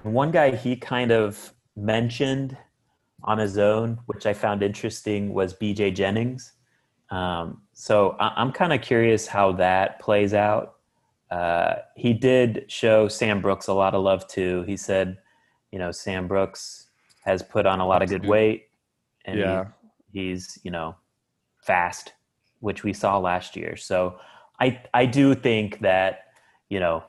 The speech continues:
Speaker 1: it's gonna be Zach McCloud middle, uh, Sam Brooks weak side, um, and then the striker will just be a rotation based on the situation between Gilbert and Keontre Smith.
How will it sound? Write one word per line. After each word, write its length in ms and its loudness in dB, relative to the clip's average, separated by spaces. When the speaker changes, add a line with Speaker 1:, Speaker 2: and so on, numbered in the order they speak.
Speaker 1:
it's 200 -2
gonna 280 0
be 200 0
Zach 280 0
McCloud 460 0
middle, 560 2
uh, 320 -4
Sam 340 -8
Brooks 380 -4
weak 240 -4
side, 520 0
um, 720 -12
and 100 -8
then 100 -4
the 80 -4
striker 480 2
will 80 -2
just 240 -8
be 120 -4
a 60 -2
rotation 600 -4
based 260 -2
on 120 -2
the 80 -4
situation 800 -6
between 640 -10
Gilbert 560 -6
and 240 -10
Keontre 540 -8
Smith. 520 -10